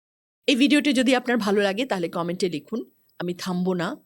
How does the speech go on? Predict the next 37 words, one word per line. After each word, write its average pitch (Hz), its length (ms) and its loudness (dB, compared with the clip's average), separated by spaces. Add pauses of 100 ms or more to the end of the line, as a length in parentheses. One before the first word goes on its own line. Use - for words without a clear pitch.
(260)
বারবার 185 460 2
চেষ্টা 156 380 -4
করব 156 320 -6
ইনশাল্লাহ।" - 500 -8 (560)
অর্থাৎ - 320 -2
নিজেকে 294 480 6
নিজেই 285 340 6
প্রতিশ্রুতি 147 600 -2
দিন। 85 200 -14 (800)
যদি 196 240 4
মনে 190 220 2
করেন 196 260 0
আপনি 190 240 -4
একাই 202 420 -2
যুদ্ধে, 190 400 -4
তাহলে 170 300 -6
সাদা 170 240 -6
কারণে 180 300 -6
যোগ 175 240 -4
দিন 226 160 -6 (140)
একটা 233 280 -2
ঘন্টা, 202 460 -4
কিন্তু 233 200 -4
সেই 233 240 -4
একটা 262 300 -6
ঘন্টাই 277 360 -2
হতে 285 240 -4
পারে 262 340 -2 (280)
আপনার 185 260 -6
মানসিক 180 480 -4
শক্তির - 380 -12
উৎস। - 300 -14 (600)
ডেসক্রিপশন 196 500 -4
বক্সে 180 380 -8
দেয়া 175 220 -6
লিংক 185 260 -8
থেকে - 360 -8